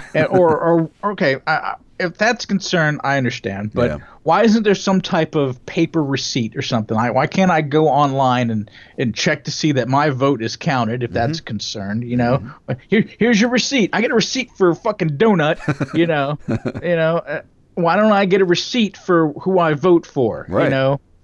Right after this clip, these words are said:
Speaker 1: it doesn't have to say who I voted for,
Speaker 2: No.
Speaker 1: but here's the number corroborating that I voted for this person, and it's in a database somewhere, you know? It doesn't have to have my name attached to it, but here's a number that matches up with another number.
Speaker 2: Yep.
Speaker 1: It's,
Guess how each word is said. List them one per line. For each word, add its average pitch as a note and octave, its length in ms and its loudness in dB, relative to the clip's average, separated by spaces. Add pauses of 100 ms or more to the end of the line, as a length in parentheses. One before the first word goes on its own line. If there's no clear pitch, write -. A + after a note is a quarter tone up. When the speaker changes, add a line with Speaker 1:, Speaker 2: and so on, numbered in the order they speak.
(880)
Speaker 1:
it - 60 -8
doesn't B2 240 0
have D#3+ 180 0
to E3 60 -6
say G3+ 300 4
who G#3+ 320 2
I D#3+ 140 2
voted F3 420 2
for, B2+ 440 0
Speaker 2:
No. F#2+ 200 -2
Speaker 1:
but B2 80 -4
here's D3+ 300 0
the - 60 -20
number F3 480 4 (280)
corroborating F3 840 2
that C3+ 180 0
I F#3+ 200 2
voted F#3+ 400 2
for G3 100 -2
this G3+ 220 0
person, D#3+ 560 0
and C#3+ 140 -4
it's D3+ 160 -4
in F#3 80 0
a F#3+ 80 2
database D#3 560 2
somewhere, A#2 640 -4
you C#3 160 -2
know? C3+ 320 0 (320)
It B2 100 -2
doesn't C3+ 200 0
have D3+ 160 0
to G3 60 4
have F#3+ 100 2
my G#3 100 6
name C4 340 4
attached G3 540 0
to E3 180 2
it, F3+ 160 0 (260)
but A2 100 -2
here's C#3 220 -2
a F3 60 2
number G3 640 6 (180)
that C3+ 120 0
matches B2+ 360 -2
up C#3+ 80 -2
with - 120 -12
another F#3+ 480 4
number. E3 600 2
Speaker 2:
Yep. - 160 -4
Speaker 1:
It's, C3+ 180 -4